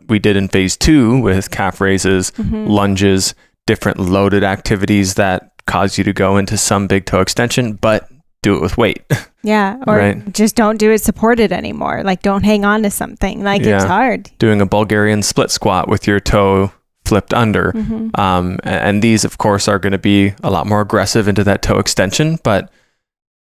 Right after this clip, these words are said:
Speaker 1: especially depending on if we're working back to sport or activities that require a lot of impact,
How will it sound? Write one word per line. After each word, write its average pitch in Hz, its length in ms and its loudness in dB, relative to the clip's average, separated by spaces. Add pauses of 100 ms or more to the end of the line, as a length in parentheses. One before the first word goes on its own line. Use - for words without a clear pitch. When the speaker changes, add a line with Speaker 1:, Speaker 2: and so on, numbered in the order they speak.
(140)
Speaker 1:
especially 131 380 0
depending 101 400 0
on 95 100 0
if 98 140 -2
we're 98 60 0
working 95 300 -4
back 87 180 -6
to - 80 -6
sport 156 440 0 (100)
or 98 120 0
activities 104 600 0
that 90 140 0
require 107 440 2
a 104 40 2
lot 92 160 0
of - 100 -2
impact, 135 500 -2